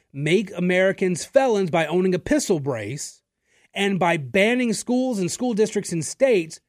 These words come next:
from being able to bar transgender athletes from playing under a gender they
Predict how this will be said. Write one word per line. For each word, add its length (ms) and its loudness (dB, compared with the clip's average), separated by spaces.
from 720 -2
being 320 2
able 320 2
to 200 -2
bar 380 4
transgender 640 -2
athletes 400 -2
from 120 -4
playing 440 0
under 340 2
a 60 2
gender 360 0
they 460 0